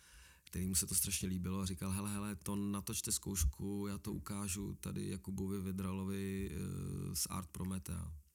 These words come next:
No a ten řekl okamžitě: „Jo, to je skvělý.“ Eh, ten to zase ukázal, eh, Cabanům, který v té době připravovali expo v Šanghaji.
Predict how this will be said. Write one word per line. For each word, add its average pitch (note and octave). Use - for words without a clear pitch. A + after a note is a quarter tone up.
No F#2
a -
ten F#2
řekl E2+
okamžitě: F2
„Jo, F2+
to F2
je F2
skvělý.“ F2+
Eh, F2
ten F#2
to F#2+
zase F#2+
ukázal, F#2
eh, F2+
Cabanům, G#2
který G2
v F2
té -
době G2
připravovali F#2+
expo -
v -
Šanghaji. G2+